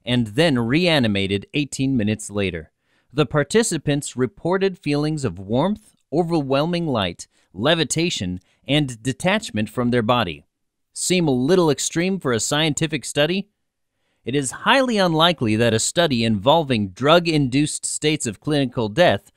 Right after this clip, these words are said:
no matter how brief, would be approved and conducted. Further,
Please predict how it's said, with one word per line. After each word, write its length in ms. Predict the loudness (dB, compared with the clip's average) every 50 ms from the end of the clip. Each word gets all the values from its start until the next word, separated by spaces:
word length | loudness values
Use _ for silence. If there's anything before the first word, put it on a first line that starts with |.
| _ _ _ -4
no 140 | -2 0 0
matter 300 | 2 0 0 0 0 0
how 260 | 0 0 2 2 0
brief, 480 | -2 -2 0 2 2 2 0 -2 -8 _ _ _ _ _ _ _ _
would 260 | -8 0 2 2 4 4
be 140 | 4 2
approved 520 | 2 0 0 0 0 2 2 0 -2 -6 -8 -4
and 280 | -2 0 0 0 -2
conducted. 640 | -2 -2 0 2 2 0 -2 _ -10 -12 -12 -12 -16 _ _ _ _ _ _ _ _
Further, 520 | 0 2 4 4 4 2 -2 -2 -4 -6